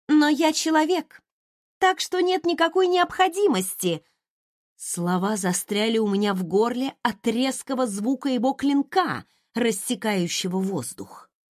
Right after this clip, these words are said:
«Я чую ложь!» рявкнул он. «Гадес, это правда».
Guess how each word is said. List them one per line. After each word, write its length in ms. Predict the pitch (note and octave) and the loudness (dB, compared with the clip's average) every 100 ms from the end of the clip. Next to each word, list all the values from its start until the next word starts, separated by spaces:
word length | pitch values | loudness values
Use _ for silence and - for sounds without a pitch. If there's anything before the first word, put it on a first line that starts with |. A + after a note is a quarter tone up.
| _ _ _ _ _ _ _ _ | _ _ _ _ _ _ _ _
«Я 360 | C3+ E3+ A3 A3 | 2 4 4 2
чую 520 | - A#3+ C4 A#3+ B3 | 0 2 4 4 4
ложь!» 840 | B3 B3+ D4 F3+ - - - - _ _ _ _ _ _ - | 4 4 4 2 -2 -8 -8 -12 _ _ _ _ _ _ -2
рявкнул 600 | A#3+ B2 - - B2 - - | 0 -2 -8 -10 -8 -8 -8
он. 300 | C3+ F#2 _ _ _ _ _ _ _ _ _ _ _ _ - | -8 -10 _ _ _ _ _ _ _ _ _ _ _ _ -14
«Гадес, 960 | F#3+ F#3+ F#3+ E3 G#3+ D#3 - - - _ _ _ _ _ | -8 -6 -6 -6 -8 -8 -12 -14 -16 _ _ _ _ _
это 380 | A#3+ A3+ - B3 | -6 -4 -6 -8
правда». 580 | - C#4+ C#4+ E3 - | -4 -4 -2 -6 -12